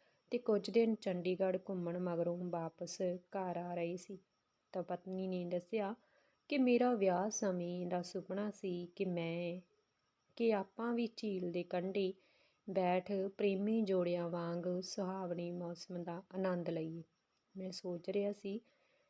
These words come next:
ਕਿ ਕਮਲੀਏ, ਜਿਸ ਝੀਲ ਕੰਢੇ ਤੇਰਾ ਸੁਪਨਾ ਪੂਰਾ ਹੋਇਆ, ਉਸ ਕੰਢੇ ਨੇ ਮੇਰੇ ਖਤਮ ਹੁੰਦੇ ਰਿਸ਼ਤੇ ਨੂੰ ਨਵਾਂ ਜੀਵਨ ਦਿੱਤਾ ਹੈ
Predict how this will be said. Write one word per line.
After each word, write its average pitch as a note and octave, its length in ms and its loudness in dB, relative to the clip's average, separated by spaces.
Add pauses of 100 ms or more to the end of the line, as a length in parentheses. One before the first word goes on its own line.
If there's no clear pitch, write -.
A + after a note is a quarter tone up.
(160)
ਕਿ B3 100 0
ਕਮਲੀਏ, G3 680 4
ਜਿਸ G3+ 360 2
ਝੀਲ G3+ 340 2
ਕੰਢੇ F#3 520 2
ਤੇਰਾ F#3 220 0
ਸੁਪਨਾ F#3+ 500 -4
ਪੂਰਾ F3+ 380 0
ਹੋਇਆ, F3+ 500 0 (240)
ਉਸ B3 320 0
ਕੰਢੇ F3 380 2
ਨੇ F3+ 180 0
ਮੇਰੇ F3 500 -2 (160)
ਖਤਮ A#3 400 -4
ਹੁੰਦੇ F3 380 -2
ਰਿਸ਼ਤੇ E3+ 440 -2
ਨੂੰ F3+ 300 -6 (180)
ਨਵਾਂ G#3 380 0
ਜੀਵਨ F3 440 -2
ਦਿੱਤਾ F3 360 -4
ਹੈ F#3 160 -4